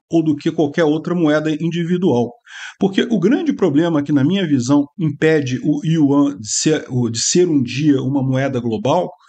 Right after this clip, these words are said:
é o fato de que ele é, é gerenciado por um país comunista, um país fechado,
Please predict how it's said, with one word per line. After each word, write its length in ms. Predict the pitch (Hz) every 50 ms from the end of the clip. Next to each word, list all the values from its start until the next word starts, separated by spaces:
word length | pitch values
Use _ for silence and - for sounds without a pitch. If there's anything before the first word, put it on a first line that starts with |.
| - - - - - -
é 60 | 226
o 60 | 262
fato 360 | - - 226 208 214 214 226
de 100 | 196 214
que 140 | 196 - -
ele 260 | 240 226 240 233 - -
é, 420 | - 190 196 190 185 170 - 180 180
é 40 | 180 180 - -
gerenciado 800 | 147 143 185 185 185 190 190 - - 185 175 185 185 185 202 196
por 120 | - 202
um 100 | 196 208
país 380 | 196 - 185 160 151 156 151 -
comunista, 580 | - - 226 247 277 233 208 208 196 - - 196
um 100 | 190 190
país 280 | 151 131 127 127 127
fechado, 540 | - - 190 190 - - 175 180 185 180